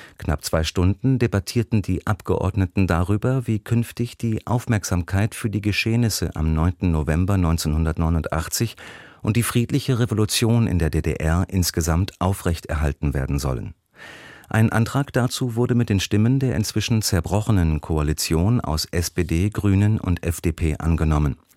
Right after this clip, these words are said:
Er hat zum Ziel, die aktive Rolle der Ostdeutschen mehr in den Vordergrund zu stellen. Ein Antrag der C-D-U-C-S-U-Fraktion zur Erinnerungskultur wurde abgelehnt.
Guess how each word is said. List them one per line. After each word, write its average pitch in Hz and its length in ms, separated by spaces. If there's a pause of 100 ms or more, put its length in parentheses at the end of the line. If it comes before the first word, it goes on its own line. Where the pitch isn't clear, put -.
(440)
Er 76 180
hat 78 140
zum 78 180
Ziel, 92 380
die 123 220
aktive 120 480
Rolle 107 340
der 101 200
Ostdeutschen 87 760 (280)
mehr 82 380
in 82 160
den 80 160
Vordergrund 85 580
zu - 140
stellen. 69 400 (640)
Ein 117 120
Antrag 139 460
der 113 220
C-D-U-C-S-U-Fraktion 113 1800
zur 104 360
Erinnerungskultur 87 1300
wurde 78 260
abgelehnt. 80 580